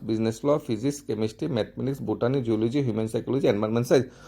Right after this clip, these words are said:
টোটাল একুশখানা এখানে সাবজেক্ট উল্লেখ করা হয়েছে, যে সাবজেক্টগুলোতে গেস্ট লেকচার নিয়োগ করা হয়েছে। উদয়পুর গভর্নমেন্ট ডিগ্রি কলেজ অর্থাৎ নেতাজি সুভাষ মহাবিদ্যালয় গোমতী ডিস্ট্রিক্টের সবচেয়ে বড় যে কলেজ এবং নামকরা কলেজ,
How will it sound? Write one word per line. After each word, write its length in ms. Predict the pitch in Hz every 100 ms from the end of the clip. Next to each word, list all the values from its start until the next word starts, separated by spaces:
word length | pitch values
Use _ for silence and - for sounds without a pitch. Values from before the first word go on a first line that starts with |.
| - -
টোটাল 220 | 196 427
একুশখানা 600 | - - 226 - 220 226
এখানে 220 | 208 220 254
সাবজেক্ট 400 | 139 131 170 170
উল্লেখ 200 | 151 160
করা 180 | 143
হয়েছে, 240 | 120 110 180
যে 240 | 202 131
সাবজেক্টগুলোতে 640 | 131 117 123 131 143 139 131
গেস্ট 240 | 113 -
লেকচার 260 | 143 151 139
নিয়োগ 180 | 135 123
করা 120 | 131
হয়েছে। 220 | 117 175 - - - - -
উদয়পুর 520 | 170 190 185 196 214
গভর্নমেন্ট 420 | 202 127 139 151
ডিগ্রি 200 | 147 151
কলেজ 200 | 147 156
অর্থাৎ 200 | 143 123
নেতাজি 400 | 117 123 170 170
সুভাষ 280 | 170 156 156 147
মহাবিদ্যালয় 580 | 135 135 135 135 147 - 127
গোমতী 320 | 123 127 135
ডিস্ট্রিক্টের 400 | 123 123 127 131
সবচেয়ে 560 | 127 135 - - - 127 98
বড় 240 | 120 147
যে 120 | 123
কলেজ 380 | - 110 120 131 -
এবং 220 | 107 107
নামকরা 440 | 110 117 117 117
কলেজ, 240 | 92 110